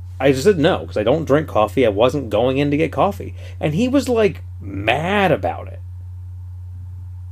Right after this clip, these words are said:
Like, when he turned to put the cup back on, he was just like, "Okay."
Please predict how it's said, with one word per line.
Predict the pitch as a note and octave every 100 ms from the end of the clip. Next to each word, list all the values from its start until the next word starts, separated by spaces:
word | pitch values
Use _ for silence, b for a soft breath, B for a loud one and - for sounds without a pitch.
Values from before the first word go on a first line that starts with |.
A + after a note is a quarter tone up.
| - -
Like, | B2+
when | C#3
he | D#3+ F3
turned | - D3+ D#3 F#3
to |
put | E3+ F#3
the |
cup | - D#3
back | F3+
on, | F#3+ F3+
he | G3
was | D3+
just | F#2
like, | F#2+ - -
"Okay." | A#2+ E3 C#3 A2 A#2 C#3+